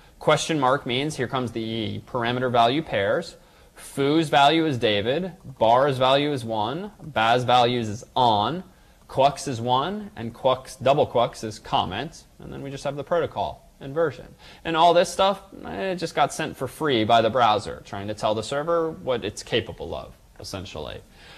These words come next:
By contrast now, let's open up post dot H T M L, which is identical in appearance, but if I look at the source code of this thing, which I shall,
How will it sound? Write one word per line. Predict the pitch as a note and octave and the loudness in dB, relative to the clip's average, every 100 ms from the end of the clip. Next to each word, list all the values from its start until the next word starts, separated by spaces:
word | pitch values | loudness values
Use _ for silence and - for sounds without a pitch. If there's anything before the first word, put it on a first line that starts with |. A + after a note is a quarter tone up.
| - | -6
By | - D3 | 2 2
contrast | - - D4+ D4 E3 A2 G2 - | 2 -2 -2 -2 0 0 0 -4
now, | G#2+ F#2+ A#2 - - - | -4 -2 -4 -6 -16 -8
let's | C#3 E3 - | -2 0 2
open | C#3+ F3+ E3 | 2 2 0
up | D#3+ D3 - | -2 -2 -4
post | - - A3+ B2 - - - | -8 0 2 2 -4 -14 -4
dot | B2+ A2+ | 0 2
H | G#2+ G#2+ - | 0 -4 -8
T | B2 | -8
M | F#2+ | -8
L, | C#2 C#2+ E3 F3+ - _ - | -8 -8 -10 -12 -20 _ -8
which | B2 B2 | -8 -4
is | C#3+ - | -4 -4
identical | - - _ - E3+ A#3+ A#3+ A3+ G#3+ G3+ | -10 -12 _ 0 2 2 -2 -2 -4 -4
in | - D3 C#3 C#3 C#3 - | -2 0 2 0 -4 -6
appearance, | - - - A#3+ C#3 E2 G#2 - - - _ _ - | -8 -8 -4 -2 -2 -6 -10 -12 -14 -18 _ _ -14
but | B2 D#3+ F3+ A#2+ - | 0 6 6 4 0
if | C3+ | -4
I | C3+ | -2
look | C#3+ D#3+ | 0 -2
at | E3 | -4
the | B2 | -6
source | - - A3 A#3+ - | -6 -4 0 -2 -4
code | - A2 G2 | -4 -2 -2
of | G2 | -4
this | G2 F#2 - | -6 -8 -10
thing, | - - G2 F#3+ - | -12 -12 -12 -14 -16
which | A2+ - | -14 -8
I | B2+ | -8
shall, | - - C3 G2+ A#2 F#3 A3+ | -8 -8 -6 -4 -4 -6 -10